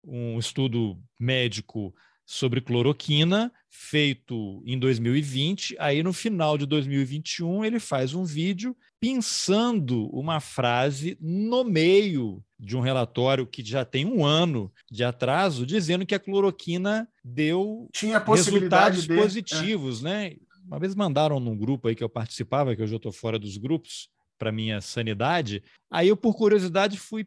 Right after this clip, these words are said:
Speaker 1: pegar, ele cita: por que que a mídia não dá isso? Tem aqui, ó, o nome da publicação, a data, a página. Eu, de curiosidade, fui lá. Era uma publicação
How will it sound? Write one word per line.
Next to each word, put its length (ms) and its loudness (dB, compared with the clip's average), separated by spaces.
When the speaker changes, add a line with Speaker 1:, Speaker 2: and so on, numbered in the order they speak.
Speaker 1:
pegar, 280 2
ele 100 2
cita: 220 -2
por 140 -4
que 120 -4
que 100 -4
a 120 0
mídia 280 0
não 120 -2
dá 180 0
isso? 400 0
Tem 160 -6
aqui, 320 -2
ó, 200 2
o 120 -4
nome 320 2
da 160 4
publicação, 920 0
a 80 0
data, 920 -2
a 40 -6
página. 720 -2
Eu, 140 -4
de 180 -8
curiosidade, 500 0
fui 180 -2
lá. 240 2
Era 160 2
uma 140 0
publicação 880 -4